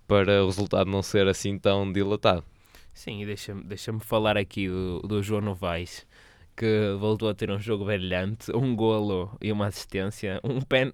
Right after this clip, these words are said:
Speaker 2: um livre direto quase parecia um penalti. É, é o melhor batedor de livres na Europa neste momento.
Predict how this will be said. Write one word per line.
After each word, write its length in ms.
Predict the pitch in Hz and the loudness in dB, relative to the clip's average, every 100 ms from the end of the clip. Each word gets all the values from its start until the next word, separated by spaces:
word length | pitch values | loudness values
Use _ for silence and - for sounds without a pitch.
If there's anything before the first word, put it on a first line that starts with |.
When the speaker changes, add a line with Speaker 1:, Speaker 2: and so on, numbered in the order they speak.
| - | 0
Speaker 2:
um 300 | 160 156 147 | 2 4 6
livre 260 | 185 156 147 | 6 6 4
direto 380 | 135 139 135 | 6 4 4
quase 240 | - 135 - | 2 2 2
parecia 340 | 131 127 123 | -4 -2 -2
um 120 | 123 | -2
penalti. 640 | - 117 101 98 104 - - - - - - - - | 2 4 4 2 0 -4 -12 -14 -20 -20 -20 -20 -2
É, 400 | 110 110 107 - _ | 4 4 4 0 _
é 120 | - 117 | 0 2
o 60 | |
melhor 260 | 120 127 131 | 6 6 6
batedor 540 | 123 117 113 113 110 | 4 0 0 2 2
de 120 | 104 110 | 2 0
livres 460 | 110 110 101 101 | 2 0 0 -4
na 100 | 113 | -2
Europa 520 | 107 92 92 - 101 | -2 0 0 -2 -6
neste 340 | 107 110 - 98 | -4 -4 -4 -8
momento. 560 | 95 87 90 101 - | -6 -4 -6 -8 -16